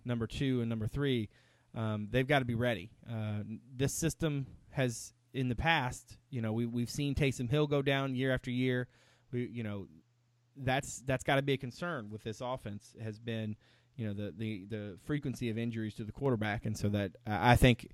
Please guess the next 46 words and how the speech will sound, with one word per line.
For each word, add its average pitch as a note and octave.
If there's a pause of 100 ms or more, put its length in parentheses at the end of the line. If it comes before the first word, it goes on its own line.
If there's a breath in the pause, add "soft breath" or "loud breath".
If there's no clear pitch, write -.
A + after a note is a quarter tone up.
(400 soft breath)
perhaps D3+
this D#3+
year D#3
more C#3
than B2+
most, D3+
maybe C3+
it C#3
is D#3
good B2+
to A#2
have B2
a A2+
guy A#2
with A#2
experience D3
who B2
ends A#2+
up A2
being A#2+
your A2+
number G#2+
two C3
and A2
who's A2+
ready A#2
to, A2 (260 loud breath)
who D3
has C3+
under-, D3
who's B2+
played F#3+
that D3
before E3+
where A2+
he's B2+
had C3+
to A2+
come C#3
in, B2+ (320 soft breath)
in B2
a, A#2+
in A#2
a A#2+
tight B2
spot, A#2